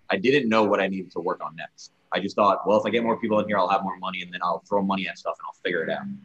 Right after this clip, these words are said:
But you can't just keep throwing money at shit, because then you waste a lot, <laughs> you waste a lot of money.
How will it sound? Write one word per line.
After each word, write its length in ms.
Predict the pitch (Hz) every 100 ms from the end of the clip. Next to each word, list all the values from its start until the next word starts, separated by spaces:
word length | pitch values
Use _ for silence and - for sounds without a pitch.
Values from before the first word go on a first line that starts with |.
| -
But 300 | 98 - 98
you 60 | 98
can't 180 | 127 117
just 140 | 104
keep 160 | 113 -
throwing 260 | 117 95
money 240 | 98 110 87
at 120 | -
shit, 240 | - -
because 180 | _ -
then 120 | 95
you 40 | 90
waste 220 | 90 92
a 40 | 87
lot, 600 | - - _ _ 208 151
<laughs> 0 |
you 280 | - 131 -
waste 160 | 127 92
a 40 |
lot 200 | 95 92
of 100 | 82
money. 200 | 98 82